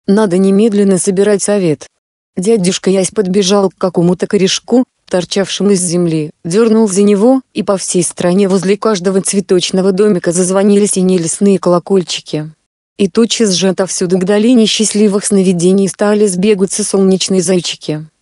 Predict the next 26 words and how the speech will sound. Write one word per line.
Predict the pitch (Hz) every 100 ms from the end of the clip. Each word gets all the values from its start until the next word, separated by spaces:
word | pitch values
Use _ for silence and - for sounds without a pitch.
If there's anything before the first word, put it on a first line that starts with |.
| _ _ _ -
Вскоре | - 220 202
они | 190 196
заполнили | 175 214 - 202 190 196 185
всю | - 190
долину. | 180 202 202 170 156 156 _ _ _ _ -
Когда | 185 180 220
все | - 202
собрались, | 190 233 214 220 240 226 - -
дядюшка | 180 226 180 185 -
Ясь | 196 226
влез | 202 208 233 -
на | 208
подсолнух, | 190 185 - 254 240 220 226 _ -
как | 190 190
на | 185
трибуну, | 175 185 185 247 170 151 _
и | 202
произнёс: | 190 190 185 196 214 - -
«Братцы, | 208 240 202 - - 143 147 _ _ _ _ -
к |
нам | 196 202
проник | 165 190 190 185
господин | 156 185 - 175 190 185
Мрак. | 185 165 156 - _ _ _ _ _
Он | 254 269
хочет | - 185 -